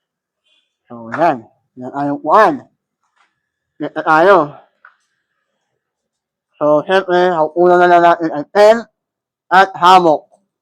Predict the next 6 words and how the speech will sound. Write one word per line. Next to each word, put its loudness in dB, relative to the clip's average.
Yung 0
hammock 2
ay 0
isa -14
sa 0
lulan. -2